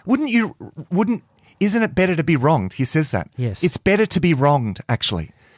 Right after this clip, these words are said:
Speaker 1: and to preserve the glory of the name of Jesus before all of those people that are watching on."
Speaker 2: Yeah.
Speaker 1: Like, better to be defrauded and be, than, than bring disrepute,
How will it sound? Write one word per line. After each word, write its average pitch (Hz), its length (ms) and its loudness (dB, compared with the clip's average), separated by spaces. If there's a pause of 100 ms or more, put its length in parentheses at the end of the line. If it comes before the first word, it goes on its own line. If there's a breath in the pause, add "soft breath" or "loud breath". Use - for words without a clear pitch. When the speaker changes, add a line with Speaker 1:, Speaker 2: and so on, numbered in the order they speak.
(160 soft breath)
Speaker 1:
and 156 160 2
to 147 80 -2
preserve 143 640 2 (360 loud breath)
the 135 80 0
glory 143 440 4
of 120 100 -2
the 123 80 0
name 127 280 2
of 113 100 -2
Jesus 131 440 2
before 127 400 -4
all 151 240 0
of 135 80 2
those 123 160 0
people 131 320 -2
that 117 80 -2
are 113 40 -2
watching 113 380 -4
on." 110 380 -2
Speaker 2:
Yeah. 90 140 -10 (400 loud breath)
Speaker 1:
Like, 143 180 0 (300)
better 190 240 2
to - 160 -2
be 143 220 2
defrauded 143 680 2
and 117 180 2
be, 120 280 0 (160)
than, 117 320 -2
than 120 160 0
bring 123 180 2
disrepute, 110 640 0